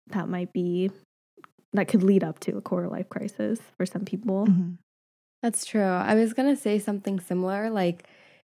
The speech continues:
Speaker 3: when you're in school, you have all these milestones to complete. So it's like you
Speaker 1: Mm-hmm.
Speaker 3: graduate or you promote. And then it's like post-school, I feel like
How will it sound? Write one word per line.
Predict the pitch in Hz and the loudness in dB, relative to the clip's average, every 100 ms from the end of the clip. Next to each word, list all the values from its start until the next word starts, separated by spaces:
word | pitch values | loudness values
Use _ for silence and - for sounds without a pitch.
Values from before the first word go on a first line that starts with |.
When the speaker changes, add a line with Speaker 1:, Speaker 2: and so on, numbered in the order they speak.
| - | 4
Speaker 3:
when | 214 202 | 8 10
you're | 202 | 10
in | 233 | 10
school, | 247 - 185 196 | 6 6 6 8
you | 202 185 | 8 8
have | 175 175 | 6 4
all | 175 175 | 4 6
these | 170 160 | 6 6
milestones | 165 151 156 165 - 185 190 196 | 4 4 2 0 2 2 2 0
to | - | -2
complete. | 220 208 202 214 226 240 - _ _ _ - | 0 0 2 2 2 2 -2 _ _ _ 2
So | 180 | 4
it's | 175 | 10
like | 233 226 | 10 12
you | 202 | 10
Speaker 1:
Mm-hmm. | 196 | 8
Speaker 3:
graduate | 202 190 175 170 165 | 8 6 6 6 6
or | 160 | 8
you | 170 | 6
promote. | - 180 185 170 - - _ _ _ _ _ _ _ - | 4 4 6 6 4 -2 _ _ _ _ _ _ _ 4
And | 220 | 6
then | 185 | 8
it's | 185 175 | 8 6
like | 175 170 _ _ | 4 2 _ _
post-school, | - 202 208 - - 170 170 190 214 _ _ _ _ _ - | 8 10 10 2 4 6 8 6 2 _ _ _ _ _ 4
I | 202 | 8
feel | 196 202 | 10 8
like | 185 175 | 8 6